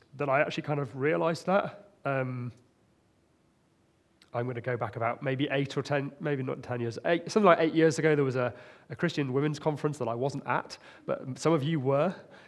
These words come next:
It, I think it, I d-, anyway, I don't, don't need any more details, but I remember Alice coming home and, and talking about what the speaker had said, and just saying, "Actually, you know, if you, if you, if you say to the Lord, 'I can't change,' th-, that is, that's pride, and that's really dangerous."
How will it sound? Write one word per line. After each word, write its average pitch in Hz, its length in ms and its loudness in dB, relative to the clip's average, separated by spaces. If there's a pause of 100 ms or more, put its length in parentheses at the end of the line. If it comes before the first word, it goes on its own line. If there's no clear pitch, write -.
It, 151 140 -4
I 147 80 -4
think 156 180 -8
it, - 120 -6
I 127 80 -6
d-, 123 180 -8
anyway, 127 300 2
I - 20 2
don't, 156 480 2
don't 180 120 4
need 156 120 4
any 165 140 8
more 151 120 6
details, 143 340 2
but - 80 -2
I - 20 4
remember 180 260 8
Alice 165 180 6
coming 147 200 0
home 160 220 4
and, 135 100 -2
and 135 80 -4
talking 165 240 -6
about 135 100 -2
what 135 140 -8
the 143 40 -8
speaker 139 280 -6
had 131 80 -6
said, 151 300 -2 (640)
and 131 100 0
just - 140 -4
saying, 185 180 2
"Actually, - 220 -6
you 175 80 0
know, 160 100 2
if 147 120 -6
you, 220 200 -2
if - 120 -10
you, 196 120 -2 (140)
if 147 100 -6
you 226 80 0
say 208 180 0
to 196 100 -6
the 175 60 0
Lord, 160 240 4 (460)
'I 165 80 -10
can't - 240 -10
change,' 120 520 -6
th-, - 200 -16
that 170 160 -6
is, 151 100 -6 (540)
that's 170 280 -8
pride, 156 500 -10 (840)
and 131 140 -2
that's 151 160 -2
really 139 180 -4
dangerous." 135 760 -6